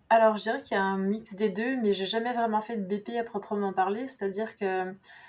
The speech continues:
je, je fonctionne à l'instinct, principalement. Donc, euh, même dans le perso, hein, je fonctionne vraiment comme ça et c'est assez, euh, déroutant pour la plupart des gens qui ont besoin de, de chiffrer, d'analyser, et cetera. C'est que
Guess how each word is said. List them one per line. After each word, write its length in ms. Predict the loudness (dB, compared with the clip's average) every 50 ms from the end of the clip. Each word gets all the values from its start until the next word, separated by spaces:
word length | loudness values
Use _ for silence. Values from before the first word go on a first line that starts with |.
| -20 _ _ _ _ _ _ -2
je, 480 | -2 0 0 2 4 6 6 6 6
je 140 | 6 4 0
fonctionne 360 | -4 -4 -4 -4 -4 -2 0
à 60 | 0
l'instinct, 440 | 0 0 0 -2 -4 -4 -4 -6 -6 -10
principalement. 640 | -8 -8 -6 -6 -6 -6 -6 -4 -4 -4 -4 -8 -10 _ _ _ _ _ _ _ _ _ _ _ _ _ _ -4
Donc, 320 | -2 0 0 0 0 2
euh, 420 | 4 4 4 4 4 4 2 2 0 -4 -12 _ _ _ _ _ _ _ _ _ _ _ _ _ _
même 280 | -2 0 2 2 4
dans 140 | 4 4 2
le 60 | 2
perso, 360 | 2 -2 -2 -2 -4 -2 0 0
hein, 100 | 0 0
je 60 | 0
fonctionne 320 | -2 -4 -2 -2 0 0
vraiment 300 | 0 2 0 0 0 0
comme 160 | 0 0 -2
ça 240 | 0 0 -2 -2 -2
et 60 | -2
c'est 140 | -4 -4 -6
assez, 300 | -6 -4 -4 -2 -2 0 0
euh, 120 | 0 2
déroutant 480 | 2 2 2 2 -2 -4 -4 -8 -8 -8
pour 200 | -6 -6 -4 -2
la 120 | -2 -4
plupart 280 | -4 -6 -6 -6 -2 -2
des 100 | 0 0
gens 140 | -2 -4
qui 200 | -6 -8 -8 -8
ont 60 | -6 -2
besoin 260 | -2 0 0 0 -2
de, 180 | 0 0 0
de 100 | 0 -2
chiffrer, 420 | -4 -8 -10 -12 -14 -6 -4 -2 -2
d'analyser, 500 | -2 -2 -4 -4 -6 -6 -6 -4 -4 -4
et 60 | -4
cetera. 360 | -4 -8 -6 -4 0 0 0 0
C'est 160 | -2 -6 -4
que 200 | -2 -2 -2